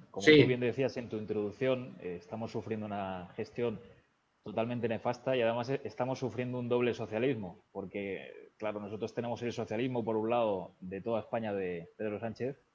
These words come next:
Speaker 1: y, por otro lado, el socialismo también a la carta de Emiliano García Paje en Castilla-La Mancha, que, muy al contrario de la opinión que intenta trasladar en los medios de comunicación nacionales,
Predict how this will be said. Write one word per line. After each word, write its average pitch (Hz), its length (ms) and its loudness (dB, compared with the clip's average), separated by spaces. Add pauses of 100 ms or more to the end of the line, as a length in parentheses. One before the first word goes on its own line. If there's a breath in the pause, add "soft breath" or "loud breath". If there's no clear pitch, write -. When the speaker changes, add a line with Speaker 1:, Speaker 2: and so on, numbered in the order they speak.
(360)
Speaker 1:
y, 123 440 0
por 110 180 -2
otro 110 180 -2
lado, 120 160 4
el 95 500 -2
socialismo 113 560 -4
también 113 320 -2
a 110 80 0
la 104 140 0
carta 120 340 2
de 120 80 2
Emiliano 104 300 -2
García 104 280 -6
Paje 107 180 -4
en 98 80 -8
Castilla-La 104 460 -4
Mancha, 113 380 -6 (560)
que, 107 320 2
muy 123 180 0
al 139 140 4
contrario 123 460 4
de 107 100 2
la 104 80 2
opinión 104 520 -4
que 107 100 -6
intenta 107 380 -4
trasladar 107 440 0
en 98 120 -4
los 92 160 -4
medios 101 200 -6
de 98 80 -6
comunicación 98 800 -6
nacionales, 104 580 -6